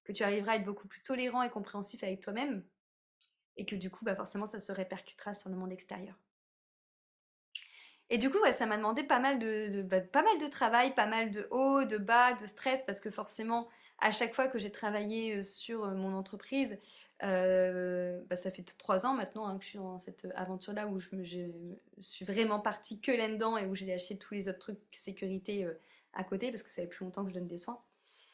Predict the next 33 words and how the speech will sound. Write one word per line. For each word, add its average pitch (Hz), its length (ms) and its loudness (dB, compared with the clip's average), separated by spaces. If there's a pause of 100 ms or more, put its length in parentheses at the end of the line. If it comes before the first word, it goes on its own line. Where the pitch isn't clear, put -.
(320)
Euh, 185 460 0 (520)
d'abord, 196 340 2
en 202 60 -2
ces 196 140 -2
trois 247 340 0
ans-là, 233 420 4 (1300)
j'ai 214 200 4
vraiment 220 360 2
pu - 160 -10
travailler 202 420 0
sur 185 220 -6 (260)
tellement 262 340 6
de 240 60 -4
choses. 240 500 -4
En 208 120 2
fait, 254 160 4
à 220 40 2
chaque 202 180 -6
fois 247 100 0
qu'il - 180 -4
y 190 40 0
a - 20 -2
une 185 100 -2
remodification 214 840 -2
de 202 40 -2
l'entreprise, 196 520 -4
il 196 60 -4
y - 20 -2
a 180 40 -2
un 175 60 -6
travail 208 340 -4
personnel 202 460 -4
derrière. 185 340 -6